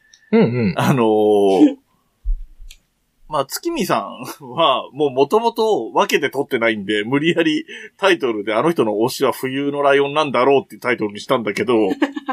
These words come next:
Speaker 1: うんうん。
Speaker 2: で、まあまあ、あのね、味噌の時とかも、高倉さんの時とかも結構、いわゆるプレゼンっていうのとちょっと違う感じのプレゼンの仕方にはなってたかなとか、
Speaker 3: うん。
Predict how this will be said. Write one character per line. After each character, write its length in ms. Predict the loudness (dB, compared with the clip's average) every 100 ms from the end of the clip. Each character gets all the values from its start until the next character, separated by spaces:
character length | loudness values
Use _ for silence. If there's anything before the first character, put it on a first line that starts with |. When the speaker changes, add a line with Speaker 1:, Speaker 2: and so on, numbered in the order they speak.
| -10 -10 -2
Speaker 1:
う 40 |
ん 0 |
う 0 |
ん。 600 | 0 0 0 -2 -4 -8 -14 _ -14 -8 -8 -10 -18 _ -2
Speaker 2:
で、 400 | 0 0 -2 -8 _ _ _
ま 140 | -2 0
あ 80 | 2
ま 320 | 0 0 -4 -4
あ、 60 |
あ 40 | 0
の 140 | 2
ね、 240 | 2 0 -4 _ _ _
味 160 | -10
噌 160 | -2 -2
の 300 | 0 -4 -6
時 220 | -8 -6
と 100 | -2
か 140 | -2 -2
も、 340 | -4 -6 -8 _ _ _ _ -10
高 260 | -2 0
倉 160 | 0 2
さ 100 | 0
ん 20 |
の 60 | 0
時 160 | 0
と 100 | 0
か 120 | -2
も 100 | -6
結 240 | -6 -6 -6
構、 360 | -8 -8 -8 -12 _ _ _ _
い 120 | -4
わ 160 | 0 2
ゆ 60 |
る 80 | 0
プ 140 | -2 0
レ 100 | 0
ゼ 100 | -2
ン 40 |
っ 40 | -4
て 80 |
い 60 | -2
う 20 |
の 80 | -2
と 140 | -2
ち 80 | -2
ょ 20 |
っ 20 | -4
と 120 | -4
違 160 | -4 -2 -2
う 40 |
感 220 | -2 -4
じ 80 | -2
の 80 | -4
プ 100 | 0
レ 80 | 0
ゼ 100 | 0
ン 40 |
の 60 | -2
仕 80 | -2
方 180 | -2
に 80 | -2
は 60 | -2
な 80 | -4
っ 60 |
て 100 | -6
た 160 | -10 -10
か 100 | -6
な 140 | -6
と 100 | -4
か、 180 | -4 -6 -8
Speaker 3:
う 60 | -14
ん。 520 | -12 -12 -14 -16